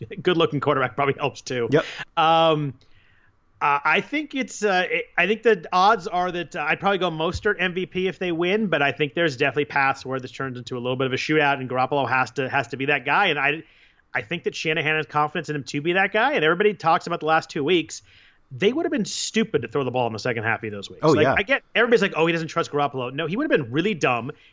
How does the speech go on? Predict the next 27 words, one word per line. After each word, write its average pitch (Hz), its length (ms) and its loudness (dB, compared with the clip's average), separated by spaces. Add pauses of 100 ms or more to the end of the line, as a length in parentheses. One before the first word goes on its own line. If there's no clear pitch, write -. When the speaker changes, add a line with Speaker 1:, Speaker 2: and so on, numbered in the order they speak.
Speaker 1:
And 120 100 -6
he's 220 160 0
learned 226 380 4
from, 165 280 0
you 156 80 -4
know, 151 80 0
the 156 80 -4
twenty-eight 160 340 -4
to 185 80 -4
three 185 220 -2
game 151 200 2
and 143 40 0
all 143 120 2
that. 156 180 2
He's 160 160 -8
learned 175 140 -2
how 180 80 2
to 196 60 -2
play 170 140 -4
with 170 120 -4
a 156 40 -4
lead. 147 360 -2 (440)
I 165 40 -6
mean, 190 100 2
they're 247 140 4
getting, 277 320 -2
they're, 226 180 2